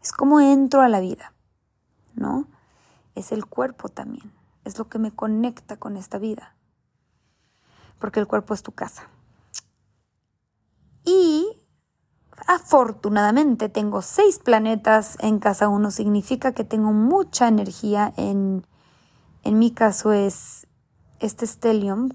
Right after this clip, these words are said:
Se habla, se habla que se llama stellium cuando hay muchos planetas juntos. Eh, todas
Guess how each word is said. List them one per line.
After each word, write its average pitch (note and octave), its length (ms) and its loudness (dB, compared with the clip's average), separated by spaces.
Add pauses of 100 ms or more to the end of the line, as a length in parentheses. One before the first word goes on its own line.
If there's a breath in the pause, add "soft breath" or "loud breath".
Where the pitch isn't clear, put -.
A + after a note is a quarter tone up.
(100)
Se - 220 -8
habla, G3 280 -4 (100)
se G#3 180 -6
habla G3+ 220 0
que F#3 540 -8
se - 120 -10
llama G#3 180 0
stellium G#3 560 -4 (220)
cuando F#3+ 260 -6
hay F#3+ 80 -6
muchos F#3+ 280 -8
planetas F#3+ 640 -8 (640 soft breath)
juntos. G#3+ 760 -8 (1400)
Eh, G3 580 -12 (880)
todas A3 1000 -4